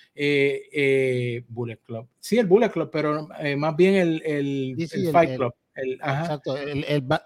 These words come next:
Speaker 2: Blackpool Combat Club.
Speaker 1: Exacto. Así que a mí me parece muy interesante, muy bueno. El pay-per-view en sí me encantó todo, fue a mí muy entretenido. Como
Speaker 2: La
Speaker 1: dije antes.
Speaker 2: estética, la estética del, de, del, del,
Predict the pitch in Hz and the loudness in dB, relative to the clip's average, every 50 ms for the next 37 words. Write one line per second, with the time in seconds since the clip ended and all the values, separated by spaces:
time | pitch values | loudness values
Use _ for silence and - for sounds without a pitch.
0 | 131 131 123 147 147 - _ - 160 151 139 - 143 123 113 101 104 - _ - | -8 -8 -6 -6 -6 -6 _ -8 -8 -8 -8 -8 -10 -10 -10 -12 -16 -18 _ -6
1 | - 160 156 143 139 127 127 160 131 120 123 - 117 123 120 - 165 170 - - | -2 2 2 4 2 2 2 0 0 0 -2 -6 -10 -10 -8 -4 -2 -2 0 0
2 | 226 196 240 233 220 202 208 220 233 247 220 262 262 240 - 247 226 226 233 226 | 0 2 4 4 4 4 4 4 4 4 4 4 2 2 2 2 2 2 2 2
3 | 220 233 226 202 - 226 220 208 196 196 180 190 202 208 202 196 202 202 196 196 | 2 2 2 2 2 2 2 2 2 2 4 4 4 6 6 6 6 6 6 4
4 | 196 196 190 175 160 - 180 175 175 202 196 185 196 196 202 202 196 190 180 - | 4 2 2 0 2 4 2 4 6 4 4 6 4 4 4 4 4 2 0 0
5 | - 202 202 202 185 170 165 160 170 156 151 139 - 180 190 190 190 180 180 180 | 0 0 0 2 0 0 -2 0 0 -2 -2 0 0 0 2 2 4 2 4 4
6 | 175 165 - - 165 165 170 180 180 180 175 170 165 - - 151 143 156 165 175 | 2 2 2 2 2 4 4 4 4 4 2 0 -2 -4 -6 -6 -4 -2 -2 -2
7 | 175 180 180 180 180 180 170 190 175 180 190 190 180 170 - - 156 170 165 170 | 0 0 -2 -2 -2 -2 -2 0 2 4 4 4 4 4 2 4 6 6 6 6
8 | 180 170 175 175 208 196 220 196 - 180 143 147 156 156 156 147 - - 170 170 | 6 4 6 4 4 4 2 0 0 0 0 2 4 4 4 2 2 0 0 0
9 | 180 190 208 196 214 208 208 202 190 160 156 175 175 170 151 151 165 160 151 147 | 0 0 -2 -2 0 0 0 0 -2 -2 -2 -2 -2 -2 -2 -4 -4 -4 -4 -4
10 | 131 135 143 143 139 143 143 | -4 -4 -2 -2 0 -2 -2